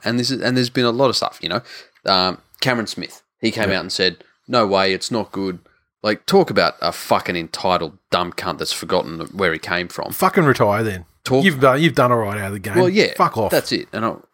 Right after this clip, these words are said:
Speaker 1: you know, that, that's my ultimate fucking point here. But what a fucking absolute piece of shit to be like, "Oh, you know, look, I know there's fifo guys that do this sort of stuff, but that's not us."
Speaker 2: Motherfucker, you'll be a fifo guy if you don't fucking <laughs>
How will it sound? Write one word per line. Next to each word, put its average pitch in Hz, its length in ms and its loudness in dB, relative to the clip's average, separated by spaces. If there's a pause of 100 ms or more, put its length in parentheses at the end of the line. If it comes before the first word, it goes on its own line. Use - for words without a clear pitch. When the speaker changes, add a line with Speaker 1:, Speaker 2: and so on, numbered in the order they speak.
(280)
Speaker 1:
you 123 120 -2
know, 98 60 0
that, 117 340 0
that's 117 220 2
my 95 80 0
ultimate 85 340 -4
fucking - 380 -14 (100)
point 123 220 -2
here. 104 240 -8
But - 200 -2 (840)
what 240 180 0
a 320 60 2
fucking 156 500 -2
absolute 117 560 0 (140)
piece - 320 -2
of 107 100 -4
shit - 340 -4
to 110 60 -10
be 117 100 0
like, 113 240 2
"Oh, 117 440 2 (640)
you 127 80 0
know, 107 80 6
look, 107 200 0
I 113 60 2
know 147 120 4
there's 110 180 0
fifo 117 440 2
guys 104 280 2
that 90 120 -8
do 95 140 -4
this 85 140 -6
sort 90 160 -6
of 82 60 -10
stuff, - 420 -4 (640)
but 135 80 -12
that's 160 180 2
not 92 100 0
us." - 380 -2 (760)
Speaker 2:
Motherfucker, 143 460 2
you'll 139 120 4
be 131 200 4
a 156 40 4
fifo 113 480 0
guy 107 320 -2 (280)
if 131 160 -4
you 135 60 2
don't 127 160 2
fucking 147 440 4
<laughs> - 60 -16